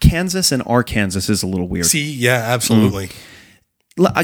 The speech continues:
Speaker 1: let me go back to your dad for a second
Speaker 2: Sure.
Speaker 1: as we're recapping here.
Speaker 2: Mm-hmm.
Speaker 1: Um,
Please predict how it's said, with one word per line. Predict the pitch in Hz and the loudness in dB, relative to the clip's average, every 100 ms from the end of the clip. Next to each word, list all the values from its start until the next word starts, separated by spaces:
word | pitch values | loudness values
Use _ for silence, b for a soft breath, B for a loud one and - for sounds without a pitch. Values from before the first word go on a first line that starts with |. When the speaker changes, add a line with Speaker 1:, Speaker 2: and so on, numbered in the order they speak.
| - | 0
Speaker 1:
let | 220 | 0
me | 277 | 2
go | |
back | - 214 | 0 0
to | 151 | 0
your | |
dad | 113 92 107 | 2 0 0
for | 139 | -2
a | 143 | 0
second | 139 151 - | -2 -2 0
Speaker 2:
Sure. | - | 2
Speaker 1:
as | 110 | 4
we're | 120 | 4
recapping | 104 113 123 139 139 156 | 6 4 4 2 0 0
here. | 151 | 0
Speaker 2:
Mm-hmm. | 165 - _ _ _ _ - | 0 -2 _ _ _ _ 0
Speaker 1:
Um, | 139 139 139 135 | 4 4 4 2